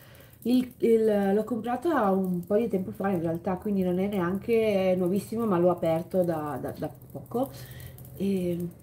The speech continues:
non so neanche se lo fanno più. Cioè, magari hanno cambiato la confe-, lo fanno ancora, hanno cambiato la confezione, non lo so, non ho guardato. Ho una chat, non so se si sente vibrare. Ho una chat di Instagram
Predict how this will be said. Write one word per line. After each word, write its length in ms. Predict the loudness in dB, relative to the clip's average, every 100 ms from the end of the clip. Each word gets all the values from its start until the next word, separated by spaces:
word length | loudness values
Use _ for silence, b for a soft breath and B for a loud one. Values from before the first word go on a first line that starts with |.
| -6
non 100 | -4
so 160 | -2 0
neanche 300 | 0 0 -2
se 100 | -6
lo 60 |
fanno 240 | -4 -4 0
più. 180 | -2 -2 -10 -20 -20 -18 -18 -20 -20 -20 -20 -20 -18 -16
Cioè, 80 | -8
magari 240 | -4 0 0
hanno 120 | -2
cambiato 360 | -2 -2 -2
la 80 | -4
confe-, 380 | -4 -6 -4 -6 -2
lo 120 | -2
fanno 240 | 0 0
ancora, 320 | 0 0 0
hanno 160 | 2 0
cambiato 380 | -2 -4 -2 -4
la 80 | -4
confezione, 580 | -4 -4 -6 -2 0
non 160 | 0 2
lo 100 | 0
so, 140 | -2
non 180 | -2 0
ho 80 | 0
guardato. 680 | -2 -4 -4 -6 -8 -6 -8 B B B B B B B B B B B -20 -16 -6
Ho 100 | -2
una 240 | 0 0
chat, 320 | -2 -4 -2
non 120 | -4
so 160 | -2 -4
se 100 | -4
si 160 | -6 -4
sente 520 | 0 0 0 -2 -2
vibrare. 1000 | -2 0 0 -2 -2 0 2 0 -2 -10 -18 -20 -20 -20 -20 -20 -20 -20 -20 -20 -20 -20 -20 -18 -8
Ho 80 | -6
una 180 | -6 -6
chat 260 | -8 -6
di 180 | -2 0
Instagram 800 | -2 -4 -2 0 0 0 0 -2